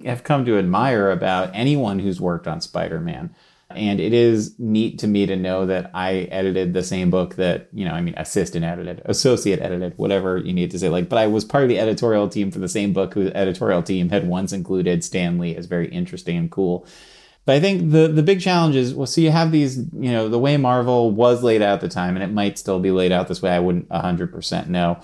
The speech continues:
but you had sort of your, like, Marvel Heroes, Avengers office, your Spider-Man office, your Ultimate line of comics and the Hulk office, and then the X-Men office.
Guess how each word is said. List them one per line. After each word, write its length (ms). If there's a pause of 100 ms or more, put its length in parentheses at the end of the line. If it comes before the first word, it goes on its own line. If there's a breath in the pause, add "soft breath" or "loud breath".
(280 loud breath)
but 80
you 80
had 180
sort 160
of 140
your, 120
like, 220
Marvel 380
Heroes, 480
Avengers 480
office, 480
your 80
Spider-Man 600
office, 680 (340 loud breath)
your 420
Ultimate 400
line 300
of 100
comics 460
and 140
the 80
Hulk 260
office, 420
and 200
then 120
the 140
X-Men 380
office. 540